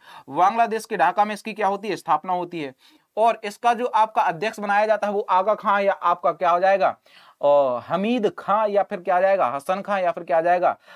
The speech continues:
अ, जिन्ना आ जाएगा। तो इसका जो हेड बनाया जाता है, इसका जो हेड बनाया जाता है वो कौन बनाया जाता है? तो आप कहोगे भाई आगा खां बनाए जाते हैं। कौन बनाए जाते हैं? आगा खां क्या बनाए जाते हैं? इसके अध्यक्ष बनाए जाते हैं। ये भी आपको क्या रखना है?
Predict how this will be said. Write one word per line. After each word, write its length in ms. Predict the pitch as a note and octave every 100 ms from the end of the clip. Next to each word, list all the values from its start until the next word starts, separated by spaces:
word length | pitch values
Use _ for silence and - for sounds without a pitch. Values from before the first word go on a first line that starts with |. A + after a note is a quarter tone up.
| -
अ, 220 | C3 C3
जिन्ना 360 | C3 B2 E3+ F#3
आ 100 | D3+
जाएगा। 320 | C3 B2+ A#2 - - -
तो 60 |
इसका 220 | G3 A#3
जो 120 | A#3 A#3
हेड 240 | G3 G#3+
बनाया 300 | A3+ G#3 A3
जाता 240 | G#3 G3
है, 120 | F#3 F#3+
इसका 220 | - A3
जो 120 | G#3
हेड 240 | F#3 F#3+
बनाया 300 | G3+ F#3+ F#3+
जाता 320 | G3 D3+ D3+ D#3+
है 140 | F3+ _ _ -
वो 140 | E3
कौन 260 | G#3+ G#3+ G#3+
बनाया 260 | G3+ F3+ F#3+
जाता 220 | F3+ F3+
है? 100 | F#3+
तो 100 | G3
आप 240 | F3 E3
कहोगे 260 | E3 E3+ F#3
भाई 180 | F#3 F3+
आगा 240 | D#3 C#3+ D3+
खां 220 | E3 C#3
बनाए 200 | C3 B2+
जाते 200 | A#2+ C3+
हैं। 100 | C#3
कौन 180 | E3+ F3+
बनाए 200 | F3+ F3+
जाते 220 | F3+ G3+
हैं? 200 | G3 - _ - _
आगा 260 | E3+ G#3 A#3
खां 160 | A3+
क्या 140 | A3 G#3+
बनाए 180 | G3+ G#3
जाते 220 | G#3 G#3+
हैं? 60 |
इसके 180 | G#3+ -
अध्यक्ष 280 | E3 D3+ E3
बनाए 220 | F#3 F3+
जाते 200 | F3+ F3
हैं। 120 | F3
ये 80 | E3
भी 100 | E3+
आपको 240 | F3+ E3+ F3
क्या 120 | F3
रखना 200 | E3 F#3
है? 160 | C#3+